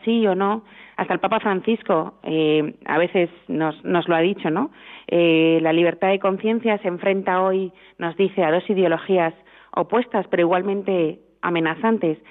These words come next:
el relativismo secularista y el radicalismo religioso, que el Papa Francisco dice que es, en realidad, pseudo-religioso, ¿no? Hasta el Papa nos, nos sorprende con estas declaraciones y la verdad es que aquí, en Ciencia y Conciencia,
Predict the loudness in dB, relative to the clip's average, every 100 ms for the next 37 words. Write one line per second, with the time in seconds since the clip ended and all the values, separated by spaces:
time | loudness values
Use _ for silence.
0 | -20 -4 0 0 0 0 2 2 0 2
1 | 2 2 0 -2 -2 0 -2 0 0 0
2 | -2 -2 -2 -2 -2 -2 -2 0 -2 0
3 | -2 -2 -2 -2 -4 0 0 2 0 2
4 | 2 0 _ -20 -20 -4 0 0 0 2
5 | 0 -2 -8 -2 0 2 -2 -4 -6 -2
6 | -2 -2 -6 -10 -12 -12 -20 -20 -18 -8
7 | -4 -2 0 -2 0 0 -2 -4 -10 -20
8 | -20 _ _ _ -6 -4 -2 0 0 0
9 | -2 -2 -4 -2 -2 -2 0 -2 0 0
10 | 2 0 -4 -12 -20 -20 -20 -8 0 4
11 | 4 6 4 4 4 2 0 -2 -2 2
12 | 2 2 2 0 2 2 2 0 0 2
13 | 2 2 0 -2